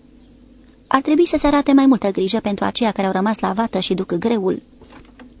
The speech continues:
Tată său scoase atlasul de război editat de ziarul Daily Mail.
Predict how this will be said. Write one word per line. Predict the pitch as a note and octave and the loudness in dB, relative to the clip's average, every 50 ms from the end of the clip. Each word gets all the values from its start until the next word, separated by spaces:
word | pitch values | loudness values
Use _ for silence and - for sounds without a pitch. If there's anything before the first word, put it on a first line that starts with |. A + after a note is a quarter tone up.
| - - - - - - _ _ - - - - - - - - - | -20 -20 -20 -20 -20 -20 _ _ -20 -20 -20 -20 -20 -20 -20 -12 -8
Tată | - B3+ B3 - | -6 -6 -4 -4
său | C4+ - D4 | -2 -2 -2
scoase | C#4+ - - D#4+ D4 - A#3+ | -2 -2 -4 -4 -2 -2 -2
atlasul | G3+ F#3+ - - G#3 G#3+ - - G#3 | -4 -4 -4 -4 -4 -4 -2 -2 -4
de | G3 G3+ | -2 -4
război | G3 G3 F#3+ - G3+ A3 B3 A#3+ | -4 -6 -6 -6 -4 -2 0 0
editat | G3+ G3 F#3+ G#3+ G#3 F#3 | -2 -2 -2 -4 -2 -2
de | F#3+ F#3 | -4 -4
ziarul | F3+ F#3 G3 A3 G#3 F#3+ F#3 F#3 | -2 -2 -2 -2 -2 0 -2 -2
Daily | F#3 G#3 C4 B3 F3+ F3+ F#3 | -2 0 -2 0 0 -2 -2
Mail. | G3+ A3+ A#3 G3 C3+ B2 B2+ G#2+ - | -2 -2 -2 -2 -4 -6 -8 -10 -14